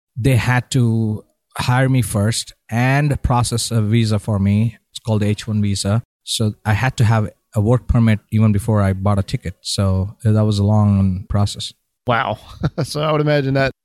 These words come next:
Speaker 2: I mean, if once you got that, that was probably, like, an exciting day, right? You were like,
Speaker 1: Oh my
Speaker 2: "Okay,
Speaker 1: God, it was
Speaker 2: this is
Speaker 1: un-,
Speaker 2: happening."
Speaker 1: it was unbelievable because for, to get the green card, a lot of people d-, don't know this, but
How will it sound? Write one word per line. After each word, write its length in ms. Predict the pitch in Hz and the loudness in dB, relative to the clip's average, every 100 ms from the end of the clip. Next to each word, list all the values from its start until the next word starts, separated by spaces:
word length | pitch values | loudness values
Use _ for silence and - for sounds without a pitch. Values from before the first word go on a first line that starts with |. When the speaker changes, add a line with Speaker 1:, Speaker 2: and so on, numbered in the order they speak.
| _ | _
Speaker 2:
I 40 | 147 | -2
mean, 420 | 147 143 143 - 147 | 0 2 -2 -4 -2
if 260 | 143 139 | 0 0
once 200 | 151 160 | 0 0
you 60 | 151 | 0
got 140 | 147 | 0
that, 180 | 151 135 | 0 0
that 80 | 135 | 0
was 120 | 143 | 0
probably, 180 | 147 135 | 0 2
like, 120 | 131 | 0
an 120 | 131 - | 0 -2
exciting 420 | - 147 139 131 | 0 0 2 2
day, 240 | 147 147 | 2 0
right? 240 | 117 120 151 | 0 -2 0
You 140 | 131 | 0
were 120 | 127 | 2
like, 140 | 127 131 | 2 2
Speaker 1:
Oh 40 | |
my 60 | 123 | 2
Speaker 2:
"Okay, 100 | 117 | 4
Speaker 1:
God, 120 | 110 | 4
it 80 | 117 | 4
was 120 | 117 | 2
Speaker 2:
this 120 | 127 | 2
is 120 | 127 135 | 4 4
Speaker 1:
un-, 60 | |
Speaker 2:
happening." 300 | 131 127 113 131 | 2 0 -2 0
Speaker 1:
it 80 | |
was 120 | 127 123 | 0 2
unbelievable 540 | 127 127 131 120 110 | 2 2 2 0 0
because 300 | 131 151 143 | 0 -2 -2
for, 160 | 143 120 | -2 -4
to 200 | - 135 | -4 -4
get 180 | 156 | -2
the 60 | 185 | 0
green 220 | 135 233 | 0 -2
card, 280 | - 117 104 | 0 0 2
a 20 | |
lot 140 | 110 120 | 0 0
of 40 | |
people 400 | 117 117 107 101 | -2 -2 -2 -2
d-, 120 | 107 - 104 | -6 -8 -4
don't 340 | 113 113 110 | 0 0 2
know 200 | 110 127 | 2 2
this, 220 | 113 104 - | 2 0 0
but 220 | 101 | -2